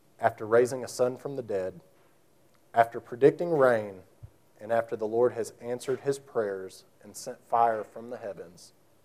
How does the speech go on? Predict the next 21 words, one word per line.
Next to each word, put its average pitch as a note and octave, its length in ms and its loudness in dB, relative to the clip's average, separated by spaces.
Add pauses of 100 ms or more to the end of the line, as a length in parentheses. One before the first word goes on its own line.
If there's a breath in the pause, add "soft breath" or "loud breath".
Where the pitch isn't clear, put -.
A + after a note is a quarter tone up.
(300)
Elijah A2 460 4
runs. F2+ 600 -14 (800)
And G#2+ 120 -10
let C#3+ 120 4
me F3 100 -6
point D#3+ 280 4
out, A2+ 300 0 (480 soft breath)
Jezebel F#3+ 520 12
only D#3+ 220 6
sent D#3 240 0
a A#2 40 0
messenger. A2 600 -6 (580)
Jezebel D3 460 8
did B2 140 -2
not C#3 200 -4
send C3 220 -6
an A#2 180 -8
army. A2 360 -6 (560)
She - 180 -10
didn't C3+ 260 0
send B2+ 440 -4